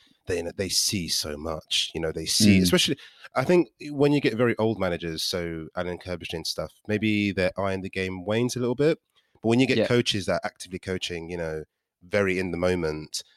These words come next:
Speaker 1: I think they're so insightful. So it'd be very good to get them on board as well to vote for these players, because I'm sure they're watching them all the time. They could be potential signings, you know, just generally because they're watching other teams play, and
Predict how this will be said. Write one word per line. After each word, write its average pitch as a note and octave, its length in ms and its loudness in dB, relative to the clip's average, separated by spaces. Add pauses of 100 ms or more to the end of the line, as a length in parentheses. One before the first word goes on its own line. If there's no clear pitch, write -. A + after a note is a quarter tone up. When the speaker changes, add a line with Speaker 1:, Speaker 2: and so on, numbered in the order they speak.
(160)
Speaker 1:
I F#2 80 -2
think G2 240 -2
they're F2+ 180 2
so A2 300 0
insightful. E2+ 640 -4
So - 140 -2
it'd E2 120 -4
be E2+ 80 -8
very F2+ 200 -2
good F#2 200 -2
to - 120 -6
get - 200 -6
them F#2+ 120 -2
on E2+ 120 -4
board E2 180 -6
as E2 120 -6
well F2 180 -2
to E2 120 -10
vote E2 180 -6
for - 60 -20
these D#2+ 120 -14
players, E2 260 -8
because - 400 -8 (400)
I'm E2+ 140 -2
sure F2 540 -2 (200)
they're E2+ 140 0
watching F2 320 -6
them E2 80 -8
all E2+ 80 -10
the D#2 60 -14
time. F2+ 460 -2
They D#2 80 -6
could - 120 -18
be - 80 -10
potential E2 340 -12
signings, F#2 720 -2 (380)
you F2 80 -2
know, D#2+ 420 -2 (140)
just - 200 -6
generally F2 420 -2
because E2+ 340 -10
they're D#2 100 -6
watching D#2+ 320 -8
other D#2+ 120 -8
teams - 280 -8
play, F#2 320 -2
and D#2 180 -8